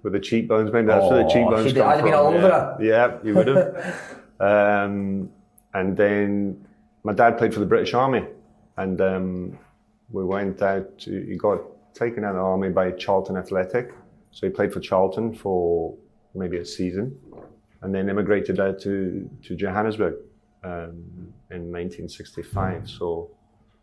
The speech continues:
Speaker 1: uh, that's how I, that's how we landed up there.
Speaker 2: What, what position did he play?
Speaker 1: He was a defender as well.
Speaker 2: Centre half?
Speaker 1: Uh, right back, right half, right,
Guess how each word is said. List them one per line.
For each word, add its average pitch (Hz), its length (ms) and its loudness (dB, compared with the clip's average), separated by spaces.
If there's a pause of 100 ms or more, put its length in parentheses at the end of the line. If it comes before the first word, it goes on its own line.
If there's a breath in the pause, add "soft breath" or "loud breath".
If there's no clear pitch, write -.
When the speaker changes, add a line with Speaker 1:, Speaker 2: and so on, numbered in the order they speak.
(560)
Speaker 1:
uh, 82 340 -8
that's 98 200 -6
how 95 160 0
I, 90 80 -4 (220)
that's 104 180 -6
how 101 100 -2
we 92 80 -2
landed 90 280 -4
up 85 160 -6
there. 90 220 -4 (200)
Speaker 2:
What, 190 160 2
what 180 160 4
position 165 260 0
did 139 100 2
he 156 80 0
play? 147 180 0 (640)
Speaker 1:
He 117 60 0
was 107 100 2
a - 20 -6
defender 101 400 0
as 82 80 -4
well. 85 240 -8
Speaker 2:
Centre 151 220 2
half? 190 320 2 (960 loud breath)
Speaker 1:
Uh, 190 640 0
right 151 260 0
back, 98 240 -2
right 107 260 4
half, 95 420 2
right, 92 240 0